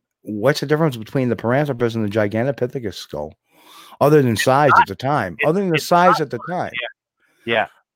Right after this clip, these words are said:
Speaker 1: I mean, y-, you know, could the Paranthropus have evolved into a
Speaker 2: Yes.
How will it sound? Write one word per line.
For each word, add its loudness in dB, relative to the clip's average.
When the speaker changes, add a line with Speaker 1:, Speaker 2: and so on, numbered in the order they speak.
Speaker 1:
I -4
mean, -4
y-, -14
you -8
know, -4
could 0
the 0
Paranthropus 0
have 0
evolved 0
into -8
a -8
Speaker 2:
Yes. -10